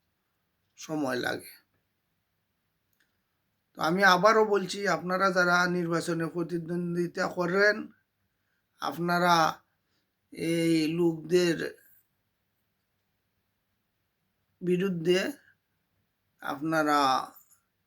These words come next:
অভিযোগ উপস্থাপন করেন এবং হোম অফিসের লেটার চান। আমাদের দেশ আগের মতোই রইয়া গেছে, মাও বাংলার দেশ।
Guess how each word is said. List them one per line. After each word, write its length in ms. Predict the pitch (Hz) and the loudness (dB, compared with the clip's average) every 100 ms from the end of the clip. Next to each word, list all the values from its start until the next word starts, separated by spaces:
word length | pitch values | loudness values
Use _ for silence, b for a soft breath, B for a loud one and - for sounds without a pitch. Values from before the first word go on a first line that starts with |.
| _ _ 170 | _ _ -8
অভিযোগ 960 | 170 180 185 190 - 190 170 185 180 - | -4 0 0 -2 -4 -4 -2 -2 -4 -8
উপস্থাপন 720 | 160 165 160 - 170 160 160 | -8 -6 -6 -6 -6 -4 -6
করেন 480 | 147 156 185 233 262 _ _ _ _ _ _ _ _ _ _ _ - | -4 0 0 0 -4 _ _ _ _ _ _ _ _ _ _ _ -8
এবং 520 | 147 156 151 143 139 - 294 _ _ _ | -6 -2 -2 -2 -6 -14 -20 _ _ _
হোম 280 | 175 196 214 | -6 -4 -2
অফিসের 460 | 208 170 185 170 170 | 0 0 -2 0 0
লেটার 380 | 156 151 151 139 | 0 0 0 -4
চান। 340 | - - 107 _ _ _ _ _ _ _ _ _ _ _ _ _ _ _ _ _ _ _ _ _ _ _ _ _ _ _ _ _ _ _ _ _ _ _ _ _ _ | -6 -12 -14 _ _ _ _ _ _ _ _ _ _ _ _ _ _ _ _ _ _ _ _ _ _ _ _ _ _ _ _ _ _ _ _ _ _ _ _ _ _
আমাদের 540 | 170 175 185 202 202 165 | -6 0 2 2 0 0
দেশ 640 | 185 202 220 - - - _ _ _ _ _ _ _ _ - | 2 4 2 -2 -12 -16 _ _ _ _ _ _ _ _ -8
আগের 380 | - 170 180 185 | -2 0 2 2
মতোই 320 | 185 185 208 | 0 -2 -2
রইয়া 320 | 185 185 180 | 2 2 2
গেছে, 340 | 165 151 170 180 | 2 -2 -4 -4
মাও 380 | 170 156 151 | -2 -4 -4
বাংলার 460 | 147 151 151 160 143 | -4 -4 -2 -4 -4
দেশ। 420 | 160 190 - - | -6 -6 -8 -16